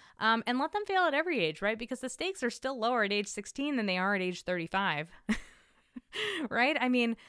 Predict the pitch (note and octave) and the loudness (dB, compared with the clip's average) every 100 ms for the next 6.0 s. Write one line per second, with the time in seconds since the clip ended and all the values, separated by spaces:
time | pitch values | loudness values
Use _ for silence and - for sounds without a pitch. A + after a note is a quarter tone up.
0 | - - A#3 B3 B3+ A#3+ A#3 B3+ C4 B3 | -8 -8 -4 0 2 2 0 0 -2 0
1 | G#3 G3+ G3+ - A#3 A#3 A3+ G#3 A3+ A3 | 0 2 -2 -4 -4 -2 -2 -4 -2 -2
2 | G#3 G3+ F3 G3 F#3+ F#3 C4+ B3 G#3 F#3+ | -2 -4 -4 -6 -6 -4 -2 0 0 -2
3 | F#3 F#3 G#3 G#3 F3 F3+ A3 A3 D#3 D3 | -2 -2 -2 -4 -2 -2 -2 -4 -8 -10
4 | D3 - D#3 D#3 F#3 G#3+ A3 - G#3 G3 | -10 -6 -6 -6 -6 -4 -4 -4 -6 -6
5 | D#3 - F#3 D3+ - F#3 F3+ D#3+ D#3+ | -8 -8 -8 -6 -2 0 0 -4 -10